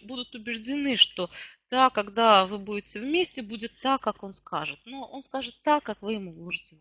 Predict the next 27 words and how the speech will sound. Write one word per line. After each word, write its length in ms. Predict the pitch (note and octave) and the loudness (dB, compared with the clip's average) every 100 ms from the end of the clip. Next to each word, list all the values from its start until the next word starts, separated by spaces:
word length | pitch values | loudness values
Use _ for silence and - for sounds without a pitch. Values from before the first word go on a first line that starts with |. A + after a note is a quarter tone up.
| _ | _
голову. 220 | _ _ _ _ G#3 | _ _ _ _ -16
Вот 180 | - | -14
и 60 | G3 | -14
всё. 240 | - - - _ - - - - - | -16 -20 -20 _ -14 -10 -10 -12 -8
А, 480 | G3+ G3+ G3 F#3+ - _ _ _ _ _ _ _ | -4 -4 -4 -6 -10 _ _ _ _ _ _ _
иллюзии 680 | - F4+ F#4+ C4+ C#4 B3 A#3 - _ _ _ | 4 6 6 4 2 2 0 -8 _ _ _
не 120 | C#4 C4+ | -6 -6
сбываются. 760 | G#3+ F#3+ E3 D3+ D3+ - G#3 | -6 -8 -4 -4 -6 -10 -10
Мы 140 | A#3 C4 | -4 -4
не 80 | G#3+ | -4
хотим 360 | G3 - F3+ | -6 -6 -8
слушаться 540 | - F#3 E3+ - - C4 | -8 -8 -10 -12 -12 -10
мужчин, 540 | D4+ - - F4+ F4+ - | -4 -2 -2 -2 -6 -6
а 300 | E4 C4+ G#3+ - - - | 0 2 0 -4 -18 -4
мужчина 300 | C#4+ G4+ D4+ | 0 0 -2
не 60 | |
хочет 360 | G#3+ - - - | -10 -8 -8 -8
меняться. 540 | G3+ F3+ C#3+ D3+ - - | -16 -12 -12 -14 -18 -16
Всё 160 | - | -8
нормально. 560 | F#4 D4+ A#3+ G3+ E3+ E3+ - - _ | 0 0 0 2 2 0 -6 -18 _
Тоже 260 | F#4 E4+ C#4 | -4 -2 -2
есть 280 | B3 B3+ - | -2 -4 -6
способы 500 | - B3 - G3 A3+ | -8 -8 -8 -8 -8
и 40 | |
средства, 380 | - E4 - A3+ | -2 -2 -2 -8
как 220 | - G3 | -6 -6
сделать 360 | F3 F#3 G3 | -6 -6 -6